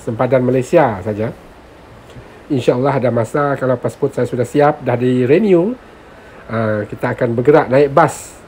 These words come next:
pergi ke, eh, negara jiran kita. Simpang itu tadi, geng, simpang Terbeduk, geng. Bukan yang awal saya sebut tadi. Maaf,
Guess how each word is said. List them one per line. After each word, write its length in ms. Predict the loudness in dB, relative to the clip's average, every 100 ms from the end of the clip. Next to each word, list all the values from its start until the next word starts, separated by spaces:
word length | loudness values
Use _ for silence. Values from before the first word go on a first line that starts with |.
| -20 -20 -20 -20 -20 -20 -20 -12
pergi 320 | -8 -4 -4
ke, 160 | -2 -2 0 -2 -2
eh, 320 | -4 -6 -6
negara 400 | -4 0 0 0
jiran 320 | 2 2 2
kita. 320 | -2 -4 -6 -8 -16 -20 -20 -20 -20 -20 -20 -20 -20 -20 -20 -20 -20 -20 -20 -20 -20 -20 -20 -20 -20 -20 -20 -20 -20 -20 -20 -20 -20 -20 -20 -20 -20 -20 -18 -18 -16 -18 -18 -20 -20 -20 -20 -20 -20 -16
Simpang 400 | -6 -2 0 0
itu 240 | 0 4 6
tadi, 160 | 6 2
geng, 200 | -2 -6
simpang 320 | -6 -6 -4
Terbeduk, 320 | -4 -4 -4 -6
geng. 160 | -10 -14 -16 -18 -16 -16 -16 -14
Bukan 240 | -8 -2 0
yang 200 | 0 -2 -4 -6 -4
awal 240 | -2 -2
saya 160 | -2 -6
sebut 240 | -6 -8
tadi. 240 | -8 -10 -12 -12 -12 -14 -14 -14 -12 -10 -10 -8 -8 -8 -8 -6 -8 -8 -10 -8
Maaf, 240 | -8 -6